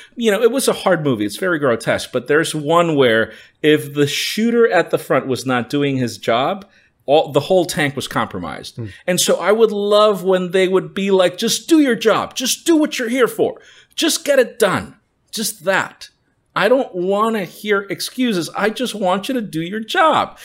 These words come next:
Speaker 1: If you can't do your job, I've got an idea. I could totally do it for you. I'll do it for free.
Speaker 2: Hmm.
Speaker 1: That's the way I feel. That's the way my dad feels. That's the way everybody feels here. It can, you can't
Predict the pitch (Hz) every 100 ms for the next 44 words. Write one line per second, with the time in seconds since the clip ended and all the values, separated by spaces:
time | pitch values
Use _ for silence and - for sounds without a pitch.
0 | - 226 226 226 226 226 254 262 262 269
1 | 214 220 247 196 247 - 220 156 123 117
2 | 110 147 175 226 208 233 233 - 185 160
3 | 131 127 113 - 101 76 - - 208 247
4 | 202 196 214 196 220 110 - _ _ _
5 | _ 131 127 95 - - 277 - 247 214
6 | 196 190 147 190 - 214 196 156 156 185
7 | 165 160 139 104 127 156 - 190 175 160
8 | 160 185 170 160 160 202 196 165 - 196
9 | 185 - 127 87 - - - - 196 196
10 | 202 190 180 190 190 208 - 202 202